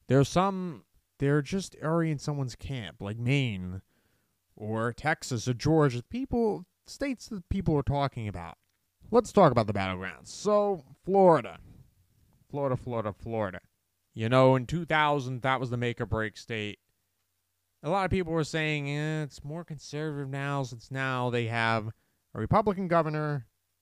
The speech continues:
and they have two Republican senators. That must mean the state's going red and there's no coming back."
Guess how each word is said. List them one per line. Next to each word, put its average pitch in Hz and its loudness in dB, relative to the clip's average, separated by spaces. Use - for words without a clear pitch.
and 127 -4
they 123 0
have 127 0
two 139 0
Republican 120 -2
senators. 87 -12
That 175 2
must 165 2
mean 139 2
the 117 -2
state's 131 -4
going 117 0
red 110 -4
and 110 -8
there's 104 -8
no 104 -2
coming 98 -10
back." 85 -18